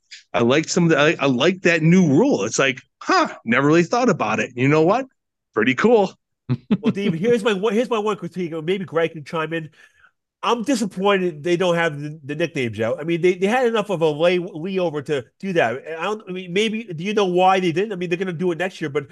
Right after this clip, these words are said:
Speaker 2: they should have had nicknames in place for branding purposes. It would, it would even bring more people. Or they re-, really wanna make sure they get the right branding in place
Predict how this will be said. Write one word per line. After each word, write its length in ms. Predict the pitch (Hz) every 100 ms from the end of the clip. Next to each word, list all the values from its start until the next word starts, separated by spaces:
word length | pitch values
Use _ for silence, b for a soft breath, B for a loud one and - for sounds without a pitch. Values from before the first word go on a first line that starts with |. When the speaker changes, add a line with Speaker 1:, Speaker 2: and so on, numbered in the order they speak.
| B -
Speaker 2:
they 80 |
should 140 | 247 320
have 100 | 226
had 180 | 196 170
nicknames 360 | 185 185 160
in 60 | 135
place 200 | 165 151
for 120 | 143
branding 500 | 117 143 151 151 147
purposes. 380 | 151 147 143 208
It 100 | 226
would, 140 | 277 254
it 220 | - 233
would 140 | 233
even 300 | 294 240 214 B - 185
bring 200 | 208 214
more 140 | 190 185
people. 260 | 208 175
Or 160 | 165 160
they 280 | 147 196 196
re-, 260 | 160 196 208
really 240 | 196 208
wanna 180 | 196 175
make 160 | 175
sure 300 | 170 180 170 B -
they 80 | 160
get 160 | 160
the 80 | 139
right 300 | 131 160 147
branding 380 | 123 123 117 110
in 60 |
place 440 | 101 107 90 -